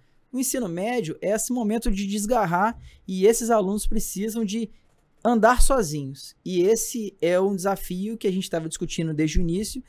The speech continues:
e é aí que eu só queria falar isso, é, nessa questão.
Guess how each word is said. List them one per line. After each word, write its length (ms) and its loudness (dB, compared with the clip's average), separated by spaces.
e 120 4
é 40 8
aí 120 8
que 80 2
eu 40 6
só 120 2
queria 280 4
falar 340 0
isso, 380 -2
é, 320 6
nessa 280 0
questão. 460 -2